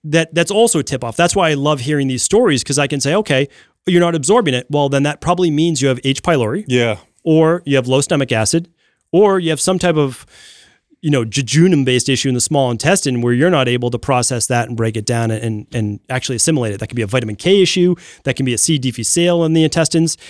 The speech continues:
Speaker 1: And if we know that, "Oh, this person's not absorbing it," why aren't they absorbing it? Okay, they're not absorbing it 'cause they don't have the cofactors, which folate, magnesium,
Speaker 2: Hmm.
Speaker 1: ma-, these things are all important as well. Um, or there's a, an issue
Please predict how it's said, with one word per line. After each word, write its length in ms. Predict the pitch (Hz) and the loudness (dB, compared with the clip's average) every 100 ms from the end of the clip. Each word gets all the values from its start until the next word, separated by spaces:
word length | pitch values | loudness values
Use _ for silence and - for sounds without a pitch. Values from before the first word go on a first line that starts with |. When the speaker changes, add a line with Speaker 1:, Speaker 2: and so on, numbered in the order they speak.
| - | -8
Speaker 1:
And 100 | 147 | -2
if 120 | 156 | -2
we 100 | 156 | 0
know 220 | 143 190 269 | 0 0 2
that, 180 | 151 127 | 0 2
"Oh, 200 | 233 135 | 2 2
this 80 | |
person's 280 | - 175 151 | 0 -2 -2
not 120 | 147 | -2
absorbing 320 | 131 143 165 139 | -2 0 0 -2
it," 100 | - | -4
why 320 | 151 170 180 | -2 0 0
aren't 140 | 170 | -2
they 140 | 151 139 | 0 -2
absorbing 360 | 113 120 113 | 0 0 0
it? 140 | 104 - - - | -2 -8 -20 -12
Okay, 180 | 151 175 | -2 0
they're 100 | 151 | 2
not 140 | 156 | 0
absorbing 340 | 170 156 170 160 | 0 2 2 2
it 60 | |
'cause 140 | 139 135 | 0 0
they 60 | |
don't 60 | 131 | 0
have 80 | 113 | -2
the 60 | |
cofactors, 840 | 107 - 165 190 175 247 262 - - _ - - _ | -4 -2 0 0 -2 -2 -2 -2 -6 _ -20 -20 _
which 320 | 131 - - _ _ | 0 0 -6 _ _
folate, 560 | - - 160 147 143 139 | -16 0 2 2 0 -2
magnesium, 840 | 135 110 127 147 143 147 143 139 139 | -6 -6 -2 0 2 0 0 2 0
Speaker 2:
Hmm. 160 | 127 110 117 | -4 -12 -10
Speaker 1:
ma-, 40 | 143 | -10
these 260 | 139 143 151 | -4 0 0
things 200 | 147 127 | 0 0
are 60 | 135 | 0
all 100 | 120 | -2
important 280 | 110 127 117 | -4 -6 -6
as 100 | 107 | -2
well. 280 | 160 - - - _ | 0 0 -6 -20 _
Um, 180 | 135 127 - | -10 -8 -2
or 440 | 247 196 180 233 - _ - | 2 2 2 -2 -10 _ -4
there's 260 | 151 165 | 0 2
a, 300 | 165 165 160 156 | 2 2 0 0
an 60 | 156 | 0
issue 260 | 160 170 | 2 0